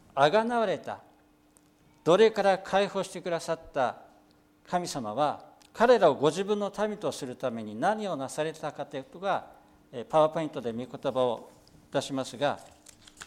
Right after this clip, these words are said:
「あなたの子供たちのうち男の遺語は皆あがなわなければならない。後になってあなたの子があなたに尋ねて、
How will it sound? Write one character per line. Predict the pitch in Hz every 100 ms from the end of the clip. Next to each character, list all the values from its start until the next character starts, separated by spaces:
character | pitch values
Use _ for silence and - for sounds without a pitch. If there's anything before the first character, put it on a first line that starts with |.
| - - - - - - - - _ _ _ - - - _ _ _ - - - _ _ - _ _ _ _ _ _
「あ | 143 160
な | 214
た | 208
の | 165
子 | - 151
供 | 185 196
た | 196 175
ち | 160
の | 135
う | 127
ち | 127
男 | 123 143 196 208
の | 190 190
遺 | 180
語 | 170 170
は | 151
皆 | 170 208 196 -
あ | 127
が | 180
な | 208
わ | 208
な | 208 190
け | 185
れ | 202
ば | 170
な | 117
ら | 113
な | 110
い。 | - _ _ _ _ _ _ 127
後 | 135 170
に | 156
な | 160 156
っ |
て | 156
あ | 139
な | 160
た | 160
の | 139
子 | 139 127
が | 135
あ |
な | 143 180
た | 170
に | 147
尋 | 139 151 175
ね | 151 139
て、 | 175 175